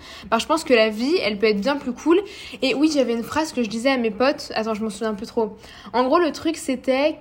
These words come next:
que, oui, c'était un rapport avec la nostalgie, du fait que être trop nostalgique, c'est pas forcément bon parce que ce que tu vis au présent,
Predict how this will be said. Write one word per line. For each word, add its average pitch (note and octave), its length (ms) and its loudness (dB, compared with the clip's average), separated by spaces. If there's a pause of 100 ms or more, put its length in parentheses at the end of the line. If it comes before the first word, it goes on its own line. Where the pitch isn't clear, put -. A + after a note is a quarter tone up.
que, C4+ 300 2 (300)
oui, D#4 80 4
c'était D4 200 0
un A#3 80 4
rapport A#3 240 0
avec C4+ 140 0
la A3 80 0
nostalgie, A#3 500 0
du B3 140 -4
fait B3+ 320 0
que C4 300 4 (320)
être G#3+ 120 2
trop - 180 -2
nostalgique, C4 460 0
c'est B3 120 -2
pas A3+ 100 4
forcément A#3+ 380 -2
bon C#4 340 -4
parce A#3 240 -2
que A#3 140 -6
ce G#3 100 -10
que - 100 -2
tu A#3 220 -8
vis B3 160 -2
au B3+ 80 4
présent, B3 480 0